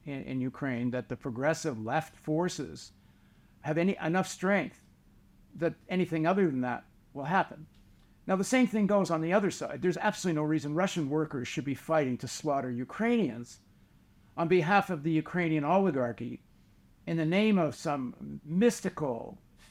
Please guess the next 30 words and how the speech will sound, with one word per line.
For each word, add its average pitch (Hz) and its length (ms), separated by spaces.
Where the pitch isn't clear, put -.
fictitious, - 1000
toxic 185 680
brew 131 680
of 135 200
religion 139 640
and 151 160
nationalism. 156 800
You 151 100
know, 139 100
this - 540
thing 156 180
they're 131 120
calling 139 400
state - 540
civilization. 131 1200
They 117 120
have 131 260
to 120 80
save 147 840
the 123 120
Russian 127 360
identity, 117 680
and 117 100
if 113 140
they 117 140
lose 131 340
in 131 80
Ukraine, 123 600
it's 123 200
a, - 220